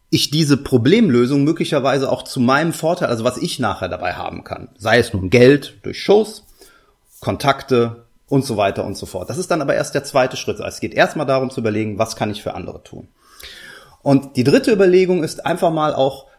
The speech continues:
darüber nachzudenken, ein Projekt zu starten, das dich interessiert und das dir erstmal nichts bringt.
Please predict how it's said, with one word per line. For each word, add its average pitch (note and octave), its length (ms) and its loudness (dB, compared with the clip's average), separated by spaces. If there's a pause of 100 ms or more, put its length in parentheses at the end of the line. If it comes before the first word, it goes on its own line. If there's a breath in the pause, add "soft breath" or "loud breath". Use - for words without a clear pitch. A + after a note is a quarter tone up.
darüber A2+ 280 2
nachzudenken, C#3+ 1000 -4 (220 soft breath)
ein A2+ 680 -4
Projekt A#2+ 440 -2
zu E3 120 -8
starten, C3 480 -2
das A#2 160 -2
dich G#2+ 160 -6
interessiert A2+ 540 -4 (560)
und D#3+ 80 0
das F#3 160 2
dir G3 120 4
erstmal F3+ 280 2
nichts G3 320 0
bringt. - 340 -10